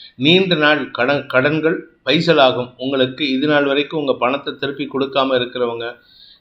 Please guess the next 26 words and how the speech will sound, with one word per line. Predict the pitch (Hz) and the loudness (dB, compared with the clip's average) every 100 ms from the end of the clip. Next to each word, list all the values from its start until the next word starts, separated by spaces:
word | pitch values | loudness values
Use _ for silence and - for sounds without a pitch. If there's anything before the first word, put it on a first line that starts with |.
| - | 0
"சார் | 147 120 | 2 4
ரெண்டு | 120 151 165 | 2 0 2
மூணு | 160 143 | 4 4
வருஷமா | 135 170 165 | 2 0 -2
பணமே | 127 123 151 | 0 0 0
கொடுக்கல | 147 139 131 131 | -2 -4 -2 -2
சார், | 123 113 | -2 -6
பத்து | - 120 - | -6 -8 0
வருஷமா | 160 156 156 143 | 0 2 -2 -2
கொடுக்கல | 143 139 131 120 | -2 -2 0 0
சார்னு" | 123 127 135 131 | 0 0 -2 -4
சொல்லக்கூடியவர்களுக்கெல்லாம் | 127 131 135 131 127 120 120 117 117 120 - - - - - | -4 -2 0 0 0 0 -2 -4 -6 -6 -8 -12 -20 -16 -4
இன்று | 143 131 113 | -2 0 4
வருமானம் | 120 170 190 170 147 | 4 4 4 4 2
ஏற்படுறதுக்கு | 135 135 131 131 135 135 | -2 -2 -4 -4 -4 0
வாய்ப்பு | 120 131 127 | 0 0 -4
இருக்கு. | 117 143 - - | -6 -10 -12 -6
சந்தோஷமான | 131 160 165 156 156 147 135 | -4 0 0 0 -2 0 0
அனுபவங்கள் | 117 139 151 143 127 | -2 0 0 0 0
ஏற்படும். | 123 123 127 113 - - - - | 0 0 -8 -10 -16 -20 -20 -2
கணவன் | 143 165 185 180 | 2 4 4 4
மனைவி | 165 151 139 | 2 0 2
உறவில் | 127 139 147 165 170 | 2 2 2 0 -2
திடீர் | 123 131 151 185 175 | -2 0 2 0 0
பாசம், | 139 139 139 160 175 113 | 2 2 2 -4 -8 -6
பந்தம் | 123 143 143 | -4 -2 -4